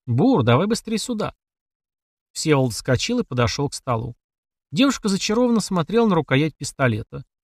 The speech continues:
Бур склонился, чтобы понять, что ее там заинтересовало, и в прямом смысле обалдел.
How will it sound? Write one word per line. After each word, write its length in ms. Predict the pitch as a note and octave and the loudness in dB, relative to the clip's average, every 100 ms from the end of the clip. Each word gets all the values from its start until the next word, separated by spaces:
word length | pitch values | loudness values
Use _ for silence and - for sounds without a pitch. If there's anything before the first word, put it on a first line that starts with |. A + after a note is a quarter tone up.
| _ _ - | _ _ -2
Бур 240 | C#3+ C#3+ | 2 2
склонился, 560 | - C#3+ C3+ G3 G3+ B2+ | 2 0 2 2 -2 -4
чтобы 240 | C3 B2+ | -2 -2
понять, 340 | - C3 D#3 | 0 2 2
что 160 | D3 - | 0 0
ее 140 | C#3 | 0
там 180 | C3+ C3+ | 0 0
заинтересовало, 720 | B2 B2+ D3 C3+ F3+ E3 A#2+ | 2 0 -2 -4 0 2 2
и 40 | A2+ | 0
в 100 | - | 0
прямом 300 | B2 C#3 F3 | 2 2 2
смысле 360 | - G3 - | -2 -4 -2
обалдел. 480 | F3 G3+ A3 A#3+ C#3+ | 0 2 2 -2 -4